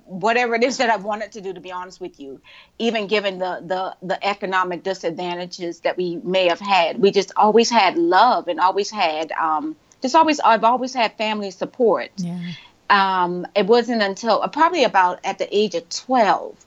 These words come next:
Speaker 1: So I grew up with my two sisters and my, my, um, my mom and my dad. My, my dad passed away when I was fourteen years
Speaker 2: Mm.
Speaker 1: old. And that, that, I would say that began the shift for me as far as the trajectory,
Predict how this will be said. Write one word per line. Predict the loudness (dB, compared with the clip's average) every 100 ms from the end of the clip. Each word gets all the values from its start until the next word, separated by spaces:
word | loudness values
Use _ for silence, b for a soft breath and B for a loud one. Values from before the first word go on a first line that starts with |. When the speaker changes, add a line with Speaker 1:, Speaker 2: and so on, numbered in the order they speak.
| -20
Speaker 1:
So | 0 2
I | 4
grew | 6
up | 6
with | 4
my | 2 0
two | -4
sisters | -4 -6 -2 -2 2
and | 2
my, | 4 4
my, | 2 2 2 0 -2
um, | -4 -4 -8 -10 B B 0
my | 4
mom | 6 6 4
and | 2
my | 2
dad. | 2 2 2 0 -2
My, | 0 0
my | 0 2
dad | 2 2 2
passed | 0 0 -2
away | 0 0
when | 0
I | -2
was | -2 -6
fourteen | -2 -2 0 -2 2
years | 4 4 4
Speaker 2:
Mm. | 4
Speaker 1:
old. | 6 2 0 B B B B 0
And | 4 6
that, | 4 2 0
that, | 2 2 0 _ -6
I | -4
would | -4 -6
say | -6 -4
that | -2 -2 -2
began | -10 -10 -8 -6 -6 -6 -8 -14 _ _ _ -18
the | -6 -4 -4
shift | -4 -6 0 0 -2 -14 _
for | 0 0
me | 0 0 0
as | -2
far | 2 2
as | 2 0
the | -2
trajectory, | -2 0 2 2 2 0 0 -2